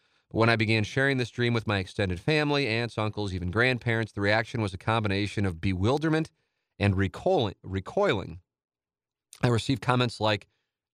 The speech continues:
'Do you not like Saint Louis anymore?' And once I began attending this particular university in this particular city and went home for the holidays, the questions transitioned to,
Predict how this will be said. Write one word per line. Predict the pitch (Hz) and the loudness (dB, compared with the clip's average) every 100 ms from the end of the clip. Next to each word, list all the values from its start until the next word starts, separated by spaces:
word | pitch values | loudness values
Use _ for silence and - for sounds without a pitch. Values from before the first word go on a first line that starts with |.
| - | -20
'Do | - 101 | -4 2
you | |
not | 123 104 - | 2 2 -4
like | 95 104 147 | -4 -2 -2
Saint | - 233 208 | -6 -4 -2
Louis | 220 226 | -2 -2
anymore?' | 226 226 226 233 233 - _ _ _ _ _ | -2 -2 0 -2 -4 -10 _ _ _ _ _
And | 95 | 0
once | 107 127 | 2 2
I | 131 | 0
began | 120 104 117 | -2 0 0
attending | 110 - 120 113 110 110 110 110 | 0 0 -2 0 0 0 -4 -6
this | 101 95 | -10 -12
particular | - 98 98 92 87 87 | -6 -4 -4 -4 -4 -2
university | 87 87 123 151 - 139 | -2 -2 0 -2 -4 -4
in | 107 | -4
this | - | -6
particular | - - - - | -12 -14 -12 -10
city | 101 - 180 165 - _ _ - | -4 0 2 2 -2 _ _ -4
and | 101 | -2
went | 101 | 0
home | 104 | 0
for | 101 | -2
the | 90 | 0
holidays, | 135 160 147 143 - | 2 2 0 -2 -6
the | |
questions | - 120 113 110 - | -2 -2 -2 -4 -4
transitioned | 110 101 101 117 104 | -2 -2 -2 -2 -2
to, | - 101 | 0 0